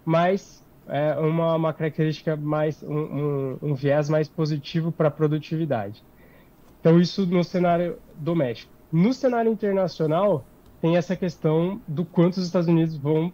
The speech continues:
plantar de milho e, por consequência,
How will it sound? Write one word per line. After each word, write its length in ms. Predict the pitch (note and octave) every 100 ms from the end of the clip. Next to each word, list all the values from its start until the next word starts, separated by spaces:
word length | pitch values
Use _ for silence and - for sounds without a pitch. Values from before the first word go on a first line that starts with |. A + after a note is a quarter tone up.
| -
plantar 340 | F#3+ F3 E3+
de 120 | D#3+
milho 360 | D#3 C#3 D3+ G3+ -
e, 220 | E3 F3+ - - - -
por 120 | F#3+
consequência, 840 | F#3+ F3 E3 C#3+ E3+ G#3 G3+ C3+